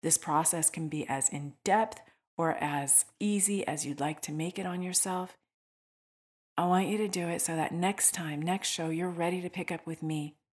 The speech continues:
at the future, at getting acquainted with, getting a really clear understanding of who your best self is, of the powerful intentions you'd like to set and how, what, what an intention is and how you set them.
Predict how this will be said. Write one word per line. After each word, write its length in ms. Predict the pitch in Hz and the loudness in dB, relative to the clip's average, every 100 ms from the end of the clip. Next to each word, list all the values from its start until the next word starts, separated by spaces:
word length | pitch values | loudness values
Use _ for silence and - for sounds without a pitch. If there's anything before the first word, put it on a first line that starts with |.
| _ _ _ _ _ | _ _ _ _ _
at 320 | 165 151 - - _ _ _ _ _ | 4 4 2 -10 _ _ _ _ _
the 80 | - | -10
future, 640 | - 147 190 - 101 - - _ _ - | -6 -4 0 0 0 -8 -16 _ _ -2
at 300 | 156 147 - _ _ _ _ 175 | 0 0 -4 _ _ _ _ 0
getting 260 | 190 196 | 2 4
acquainted 760 | 185 - - 180 202 214 175 - | 2 -2 0 4 4 4 2 -2
with, 420 | 156 156 143 - | -2 0 0 -2
getting 220 | 196 196 | 0 2
a 80 | 190 | 2
really 800 | 156 170 165 208 240 220 196 175 - _ - | -2 -6 -2 4 6 6 4 2 -6 _ -8
clear 340 | - 220 202 | 2 6 6
understanding 680 | 175 180 165 - 175 185 170 | 4 2 0 0 0 0 0
of 120 | 156 | -2
who 140 | 151 190 | 0 2
your 140 | 170 | 2
best 320 | 160 165 - | 2 4 6
self 360 | - 165 175 - | 6 6 2 -2
is, 300 | - - - - _ _ - | -6 -8 -10 -14 _ _ -4
of 100 | 151 | 0
the 80 | 262 | 2
powerful 440 | 185 180 175 190 | 4 4 2 0
intentions 720 | 165 165 165 175 180 165 156 | -2 -2 0 0 0 0 0
you'd 120 | 151 | 0
like 180 | 151 151 | -2 -4
to 80 | - | 2
set 280 | - 147 - | 4 4 2
and 120 | 151 | 2
how, 540 | 151 156 165 160 147 - | 0 6 8 8 4 -2
what, 160 | 170 165 | 0 4
what 120 | 175 | 4
an 100 | 170 | 4
intention 440 | 160 156 160 156 170 | 0 -2 -2 -2 -2
is 120 | 147 | -2
and 100 | 139 | -4
how 200 | 139 156 | -2 -2
you 160 | 151 | 0
set 320 | 147 - 160 - | 0 0 -2 -4
them. 200 | 143 | -6